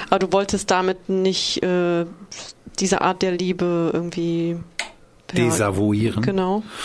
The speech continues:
Speaker 2: Nö, ich wollte nur klar machen, dass das so, äh, dass das eher so ein ganz merkwürdiges Gesch-, äh, Geplänkel ergibt auch und dass der Diskurs sehr diffus und,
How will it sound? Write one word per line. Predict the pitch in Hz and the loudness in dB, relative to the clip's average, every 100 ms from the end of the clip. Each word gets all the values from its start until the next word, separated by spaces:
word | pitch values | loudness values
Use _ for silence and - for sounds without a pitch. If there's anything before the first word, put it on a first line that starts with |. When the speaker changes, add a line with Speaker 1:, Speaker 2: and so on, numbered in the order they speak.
| - - | -8 0
Speaker 2:
Nö, | 180 185 | 2 4
ich | 127 113 | 4 2
wollte | 151 147 | 2 2
nur | 131 | 2
klar | 143 147 | 2 2
machen, | 135 139 | 2 2
dass | 120 - | 2 0
das | 120 | 0
so, | - 127 143 | 2 0 0
äh, | - 123 | 0 0
dass | 120 | 0
das | 135 - | 0 2
eher | 143 139 | 2 2
so | 131 | 2
ein | 127 | 2
ganz | 120 127 - | 2 2 2
merkwürdiges | 123 131 135 120 107 107 | 2 2 0 0 0 -2
Gesch-, | - - - | -2 -2 -2
äh, | - 123 104 117 113 113 110 110 120 127 123 - | 0 0 0 -2 -2 0 0 -2 -4 -4 -4 -4
Geplänkel | - - - 135 165 - 98 92 | -4 -4 0 2 2 0 -2 0
ergibt | 101 98 104 104 - | -2 -4 -6 -6 -6
auch | - 95 95 - | -2 -2 -2 -2
und | 98 107 | -2 0
dass | 101 | -2
der | - 107 | 0 0
Diskurs | 104 - 131 127 - | 0 0 2 2 2
sehr | 117 117 107 | 2 2 0
diffus | 92 107 - 135 139 110 | -2 -6 -2 0 0 0
und, | 107 101 | 0 -2